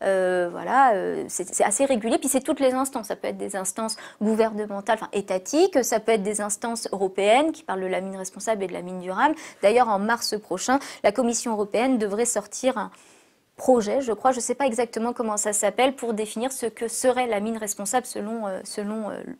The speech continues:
la Commission européenne ou l'Union européenne. Commission européenne, je crois. Peu importe. Et, euh, tout ça pour dire que du coup, donc, euh,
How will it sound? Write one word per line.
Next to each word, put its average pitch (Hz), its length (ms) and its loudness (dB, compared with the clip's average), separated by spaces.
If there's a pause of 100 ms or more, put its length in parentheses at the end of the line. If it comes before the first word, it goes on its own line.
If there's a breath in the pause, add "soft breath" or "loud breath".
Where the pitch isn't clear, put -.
la 190 140 -2
Commission 202 400 -8
européenne 196 500 0 (680 loud breath)
ou 277 100 8
l'Union 240 220 4
européenne. 196 240 -4
Commission 269 320 0
européenne, 220 240 -4
je - 100 -12
crois. - 160 -14 (360)
Peu - 80 4
importe. - 360 0 (680 loud breath)
Et, 294 200 8
euh, 233 160 6
tout 220 160 0
ça 294 160 6
pour 233 200 2
dire 302 200 2
que - 100 -2
du 226 200 0
coup, 359 160 4 (920)
donc, 233 260 6
euh, 175 100 8